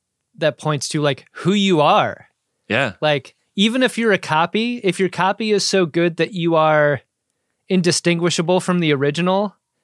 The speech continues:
Speaker 1: then aren't you on this mission?
Speaker 2: Yeah.
Speaker 1: Is that not your goal? And this,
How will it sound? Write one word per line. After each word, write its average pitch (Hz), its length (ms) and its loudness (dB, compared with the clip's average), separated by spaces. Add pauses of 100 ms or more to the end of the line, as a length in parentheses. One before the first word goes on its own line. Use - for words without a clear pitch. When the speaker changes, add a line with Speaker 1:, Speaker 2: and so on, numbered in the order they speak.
(140)
Speaker 1:
then 170 500 0 (600)
aren't 185 320 -2
you 214 180 2
on 190 200 2
this 233 200 0
mission? 262 500 -2 (160)
Speaker 2:
Yeah. 147 320 -2
Speaker 1:
Is 147 180 -2
that 202 220 0
not 214 240 -2
your 240 120 -4
goal? 233 460 0 (380)
And 185 160 0
this, 240 240 0